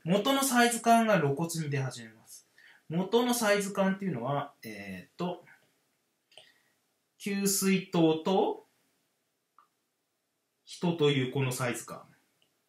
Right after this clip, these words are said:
給水塔と人のこのサイズ感がもろに出ます。だから人はこんなちっちゃく見えるわけです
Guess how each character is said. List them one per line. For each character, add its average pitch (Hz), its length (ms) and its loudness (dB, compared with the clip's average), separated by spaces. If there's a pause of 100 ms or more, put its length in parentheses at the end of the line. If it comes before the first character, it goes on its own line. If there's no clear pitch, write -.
(880)
給 190 280 2
水 180 320 2
塔 170 220 2
と 233 340 -6
人 - 260 -2
の 139 120 -2
こ 151 120 -4
の 147 80 -2
サ 151 200 0
イ 143 60 0
ズ 139 80 -6
感 127 200 -2
が 117 120 -2
も 135 180 0
ろ 127 100 0
に 95 120 -6
出 85 120 -16
ま - 140 -20
す。 - 220 -20 (2750)
だ 131 140 -8
か 113 100 -6
ら 95 80 -8
人 160 300 -2
は 202 160 4
こ - 180 -2
ん 160 60 2
な 143 100 -2
ち - 100 -6
っ - 40 -10
ち 151 80 -2
ゃ - 40 -4
く 120 80 -8
見 101 140 -8
え 92 40 -6
る - 100 -14
わ - 100 -20
け - 60 -20
で - 80 -20
す - 260 -16